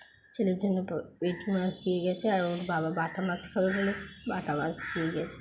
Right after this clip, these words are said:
আর একটু ঝিঙে, পটল, লঙ্কা, পেয়ারা, পেয়ারা, আলু, পেঁয়াজ এগুলো দিয়ে গেছে কিনে, যেহেতু আমাদের এই বাড়িতে রান্না করে খাওয়া হয় না,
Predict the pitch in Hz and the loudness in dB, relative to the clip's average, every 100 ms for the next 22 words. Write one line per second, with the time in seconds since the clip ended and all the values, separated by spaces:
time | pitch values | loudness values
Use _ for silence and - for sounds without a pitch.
0 | - - - - - 202 175 165 208 190 | -16 -20 -20 -18 -6 -4 -4 -2 -4 -2
1 | - 185 180 190 190 180 170 180 180 202 | 2 4 4 2 4 2 4 0 0 -2
2 | - - - 220 202 185 165 180 180 180 | -8 -16 -2 4 6 4 2 2 2 0
3 | - - - _ _ - - 208 190 185 | -6 -14 -20 _ _ -6 4 6 6 4
4 | 190 180 175 185 151 160 185 190 202 185 | 2 4 4 6 6 4 2 0 2 2
5 | 180 175 170 180 185 185 180 165 175 170 | 2 0 0 0 0 2 2 4 2 0
6 | - - 185 185 180 170 - 180 175 170 | -6 -2 0 2 2 2 0 0 2 2
7 | 165 170 175 185 175 180 185 208 196 - | 2 2 -2 0 0 0 -4 -6 -8 -4
8 | 190 180 185 175 160 | 0 2 2 2 0